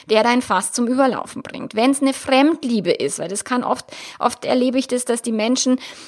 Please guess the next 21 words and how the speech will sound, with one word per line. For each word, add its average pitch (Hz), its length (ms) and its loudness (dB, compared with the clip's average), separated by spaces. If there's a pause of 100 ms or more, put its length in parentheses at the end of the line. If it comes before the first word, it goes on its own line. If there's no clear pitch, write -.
(220)
sich - 380 -4
in 233 140 4
jemanden 233 400 2
anderen 240 360 2
verlieben, 233 380 2
in 240 80 4
einen 240 100 2
Kollegen 240 480 4
oder 220 160 4
was 233 160 2
auch 277 80 0
immer 254 300 4
und 240 240 2
dadurch 262 680 2
erst 208 340 -4
merken, 240 720 0
was 214 140 -4
sie 240 80 -6
die 226 100 -4
letzten 262 480 0
Jahre 208 560 2